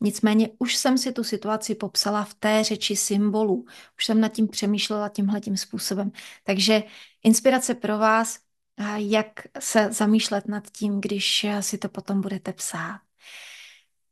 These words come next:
Ten význam těch symbolů si každopádně a jako výhradně určuješ ty sama. Protože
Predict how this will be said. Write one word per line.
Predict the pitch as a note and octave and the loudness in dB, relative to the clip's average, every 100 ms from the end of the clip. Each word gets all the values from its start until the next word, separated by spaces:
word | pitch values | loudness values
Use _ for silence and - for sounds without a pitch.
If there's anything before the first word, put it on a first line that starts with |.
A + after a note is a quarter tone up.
| - | 2
Ten | C4+ B3 | 6 8
význam | G3 D4 D4 A3+ | 6 4 4 2
těch | F#3+ G3+ | 2 -4
symbolů | - G#3 G3+ G#3+ G3+ G3 A#3 | -2 0 0 -2 -4 -2 -2
si | A#3 | -2
každopádně | A3 A3+ G#3 A#3+ A#3+ A3+ A3+ A3+ A3+ A3+ A3+ - | 0 -2 0 -2 0 2 2 4 4 4 0 -2
a | G#3+ | -4
jako | G#3+ A3 G#3 | -4 -6 -2
výhradně | A3 A#3 A#3+ A#3+ A#3+ G#3+ G#3 | 4 6 6 4 2 2 0
určuješ | A3 A3 - A3 G#3 | -4 -8 -6 -4 -4
ty | - G#3+ | -4 -6
sama. | - G#3 G3 G3 - _ _ _ _ _ _ _ - | -4 -4 -4 -6 -16 _ _ _ _ _ _ _ -2
Protože | G#3+ G#3 G#3 G#3 G3 G#3 G3+ G#3 | -2 0 -2 -2 0 0 0 -2